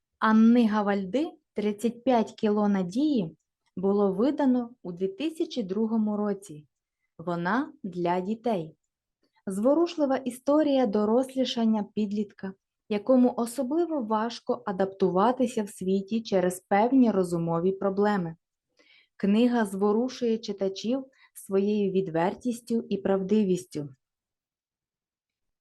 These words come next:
Це тепла історія про формування характеру,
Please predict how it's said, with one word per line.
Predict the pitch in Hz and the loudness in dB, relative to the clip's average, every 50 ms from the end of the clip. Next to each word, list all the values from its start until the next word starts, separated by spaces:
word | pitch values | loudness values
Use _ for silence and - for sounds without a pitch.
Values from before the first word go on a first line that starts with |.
| _ _ _ | _ _ _
Це | - - 226 202 | -2 0 2 2
тепла | 202 - - 254 294 330 320 311 285 277 | 0 0 0 2 2 2 2 2 2 2
історія | - - 233 226 - - - 226 240 269 285 254 240 214 196 175 | 2 0 -4 -4 -4 -2 2 4 6 6 6 4 4 4 2 2
про | 170 - 196 208 202 | 0 0 0 0 0
формування | 202 - 226 220 214 220 226 214 202 233 254 262 254 247 240 214 | 0 0 0 4 4 4 4 4 2 2 4 6 6 6 4 2
характеру, | - - - 196 185 190 208 247 262 254 _ - 196 180 165 156 156 | 0 -4 -6 -2 0 0 0 0 -2 -4 _ -6 -4 -4 -4 -4 -6